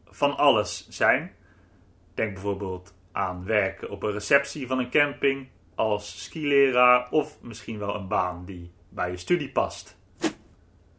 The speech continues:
Voor wie is werken in het buitenland geschikt? Eigenlijk iedereen die het leuk vindt om in het buitenland te werken, is er natuurlijk voor geschikt. Er zijn allerlei redenen voor te bedenken.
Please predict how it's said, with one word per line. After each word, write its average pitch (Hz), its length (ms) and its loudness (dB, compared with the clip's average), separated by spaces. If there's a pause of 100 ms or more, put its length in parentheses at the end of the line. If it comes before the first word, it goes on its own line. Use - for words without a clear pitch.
(280)
Voor 151 240 0
wie 208 160 4
is 139 120 4
werken 147 340 8
in 135 40 4
het 117 100 -4
buitenland 120 480 4
geschikt? - 600 -12 (1500)
Eigenlijk 139 460 6
iedereen 143 460 8
die 127 120 4
het 120 100 0
leuk 151 240 10
vindt 120 280 2
om 139 120 2
in 131 60 2
het 110 100 -8
buitenland 113 460 6
te 110 80 -6
werken, 165 640 6 (200)
is 143 300 -2
er 139 100 4
natuurlijk 131 380 -2
voor 120 180 2
geschikt. - 600 -8 (540)
Er 104 80 -10
zijn 113 120 0
allerlei 147 400 6
redenen 113 400 2
voor 107 160 0
te 110 100 -10
bedenken. 92 520 -4